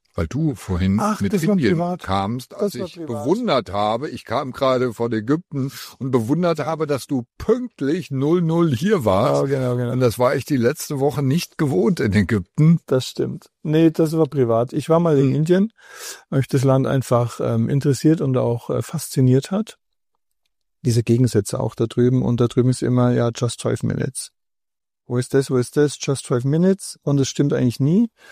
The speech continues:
Speaker 1: Nö.
Speaker 2: Und Rekord war wirklich mal eineinhalb Stunden. Und ich hab echt gedacht, ich bin mitten durch die Pampas gelaufen, hab gedacht, "Ich bin hier falsch, ich muss umdrehen", aber dann wohin? Also ich bin einfach weitergelaufen. Nach eineinhalb Stunden war ich dann auch da. Aber ja, das,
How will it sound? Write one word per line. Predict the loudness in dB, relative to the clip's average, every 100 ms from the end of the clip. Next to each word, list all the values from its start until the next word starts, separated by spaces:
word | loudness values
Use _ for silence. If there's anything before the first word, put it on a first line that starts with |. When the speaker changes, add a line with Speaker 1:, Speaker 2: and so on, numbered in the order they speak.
| -20
Speaker 1:
Nö. | -20 -20 -6
Speaker 2:
Und | -2 0 0
Rekord | 2 2 4
war | 4
wirklich | 2 0 -4
mal | -4
eineinhalb | -2 0 -2 -4
Stunden. | -2 -2 -2 -4
Und | -4
ich | -4
hab | -8 _ _ _
echt | -6 -4 0
gedacht, | 2 0 -2
ich | -4
bin | -2
mitten | 0 -2
durch | -2
die | -4
Pampas | -4 0 0 2
gelaufen, | 2 2
hab | 0
gedacht, | 0 -2
"Ich | 0
bin | 0
hier | 2
falsch, | 2 2 0 0
ich |
muss | 0 -2
umdrehen", | 0 -2 0 4 4 4
aber | 0 0
dann | 2 2
wohin? | 2 2 0 -2 -4
Also | -4 -4
ich | -4
bin | -4
einfach | -4 -2 0
weitergelaufen. | 2 2 2 2 2 2 0 -4
Nach | -4
eineinhalb | -2 -2 -2
Stunden | 0 0 2
war | 2 2
ich | 2
dann | -2
auch | -2 -4
da. | 0 0 0 -4 -16 -20 -20 -20 -20 _ _
Aber | 2 4 4 4 0 -4 -4
ja, | -4 -4 -12 -8
das, | -6 -6